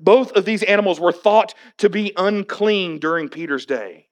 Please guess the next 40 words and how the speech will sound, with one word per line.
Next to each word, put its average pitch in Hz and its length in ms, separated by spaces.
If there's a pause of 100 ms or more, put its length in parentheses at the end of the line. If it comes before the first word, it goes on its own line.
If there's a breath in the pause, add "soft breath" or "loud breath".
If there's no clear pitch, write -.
(1120)
And 180 100
so 214 140
Peter 254 320
says 233 320
of 196 80
these 196 160
false 214 260
teachers 190 380 (240 loud breath)
that 175 120
they 226 120
will 220 120
be 220 180
like 220 200
the 196 80
dogs 214 460
and 196 120
the 190 80
pigs. 214 460 (200 soft breath)
They 202 100
will 202 180
always 233 480
revert 214 480
back 202 400 (240 soft breath)
to 226 180
their 202 240
own 202 360 (180)
natures. 196 600 (180 soft breath)
A 190 140
dog 208 440
will 226 160
return, 214 540
according 220 360
to 220 60
the 214 80
proverb, 202 480 (200 loud breath)
and 208 260
eat 226 380 (160 soft breath)
his 214 240
own 208 520 (120)
vomit. 185 720